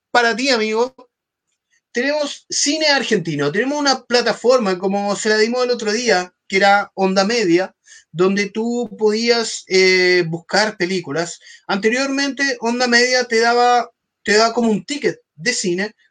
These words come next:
para ver cinco películas gratis. Y después me parece que tenías que pagar y todo aquello,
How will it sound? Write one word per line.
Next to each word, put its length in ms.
para 160
ver 140
cinco 360
películas 400
gratis. 580
Y 100
después 580
me 160
parece 320
que 80
tenías 280
que 100
pagar 580
y 80
todo 160
aquello, 400